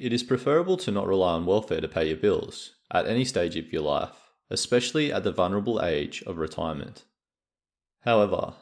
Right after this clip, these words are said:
this is not the bullseye for most readers, but for some of Scott's readers,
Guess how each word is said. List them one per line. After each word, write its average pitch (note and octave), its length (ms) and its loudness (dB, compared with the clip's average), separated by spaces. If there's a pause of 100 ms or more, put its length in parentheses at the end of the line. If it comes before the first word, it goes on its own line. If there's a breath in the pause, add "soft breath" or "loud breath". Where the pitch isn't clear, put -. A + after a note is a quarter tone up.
(140)
this B2 180 0
is F#3+ 140 0
not G3 120 4
the C3+ 60 -2
bullseye F#2+ 520 2
for - 140 -10
most F2+ 300 -2
readers, - 560 -4 (260)
but G#2 160 -2
for A2 120 0
some D3 180 0
of F#3 80 -2
Scott's - 320 0
readers, E2 460 -2